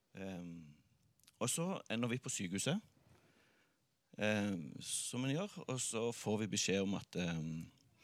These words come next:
dette er alvorlig. Ehm, så de må samle troppene, og vi, mine brødre og pappa, vi kom inn, og så fikk vi liksom, eh,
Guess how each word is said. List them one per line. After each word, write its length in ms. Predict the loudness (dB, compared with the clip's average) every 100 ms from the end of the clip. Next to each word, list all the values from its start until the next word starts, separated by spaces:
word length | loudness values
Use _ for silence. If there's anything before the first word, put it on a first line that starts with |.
| -20 -2
dette 200 | 4 8
er 40 |
alvorlig. 600 | 8 6 2 0 2 2 0 _ -20 -20 -20 _ -4
Ehm, 760 | 2 4 4 2 -2 -6 -10 -12
så 180 | 0 4
de 60 | 6
må 120 | 6
samle 480 | 4 4 4 4 4
troppene, 440 | 2 2 0 0 -4 -10
og 300 | -4 -2 0
vi, 360 | 0 0 0 -2 -6 -14 -20 -20 _ -20 -20 -20 -20 _ _ _ _ _
mine 260 | 2 4 4
brødre 380 | 6 6 6 6
og 200 | 4 0
pappa, 340 | -2 0 2
vi 200 | 4 2
kom 240 | 0 0 0
inn, 240 | 0 -2
og 140 | -2 -4
så 220 | -4 -4
fikk 320 | -4 -6 -8 -6
vi 100 | -6
liksom, 400 | -4 -4 -4 -4
eh, 220 | -4 -6